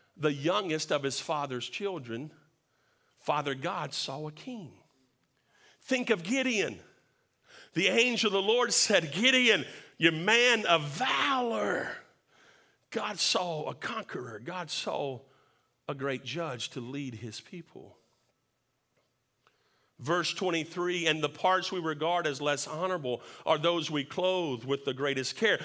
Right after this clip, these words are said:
So we carefully protect those parts that should not be seen, while the more honorable parts do not require this special care. So God has put the body together such that extra honor and care are given to those parts that have less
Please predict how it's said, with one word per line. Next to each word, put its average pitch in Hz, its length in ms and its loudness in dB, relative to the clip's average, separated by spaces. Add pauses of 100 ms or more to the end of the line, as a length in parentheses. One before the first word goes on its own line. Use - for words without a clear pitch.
(140)
So - 160 2
we 160 120 0
carefully 175 440 0
protect 190 480 0
those 147 200 2
parts 151 440 2
that 156 260 4 (140)
should 196 260 4
not 156 240 2
be 151 140 0
seen, 185 480 0
while 165 260 4
the 156 140 0
more 160 260 0
honorable 185 420 0
parts 147 380 0
do - 100 -6
not 175 200 -2
require 226 560 -4
this 156 180 -2
special 117 400 -4
care. 117 240 -4 (240)
So 226 240 4
God 208 280 2
has 175 100 0
put 247 260 -4
the 240 100 4
body 196 340 0
together 156 840 -4 (560)
such 202 400 4
that 170 300 4
extra 214 440 2
honor 190 400 2
and 190 160 -2
care 143 440 0
are 131 120 4
given 160 360 -4
to 151 180 -4
those 131 320 -4
parts 107 400 -4
that 110 160 -4
have 123 320 -4 (320)
less 110 600 -6